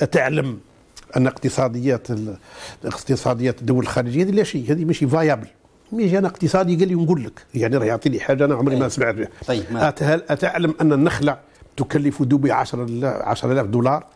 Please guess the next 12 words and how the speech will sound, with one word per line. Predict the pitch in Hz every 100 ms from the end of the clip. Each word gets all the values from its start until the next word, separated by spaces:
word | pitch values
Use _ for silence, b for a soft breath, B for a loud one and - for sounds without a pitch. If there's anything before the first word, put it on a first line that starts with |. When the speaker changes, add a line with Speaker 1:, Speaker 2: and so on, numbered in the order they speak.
| _ B B B B B
Speaker 1:
قلت | 139 139
له: | 147
"يا | 135
راجل، | 139 117 110 - _ _ - B B B B -
هم | 135 135
يخسروا | 120 123 139 110
عشرة | - 127
آلاف | 127 110
دولار | 120 123 151 143
من | 123 113
امكانياتهم، | 117 - 117 113 135 135 123
حتى | 151 - 131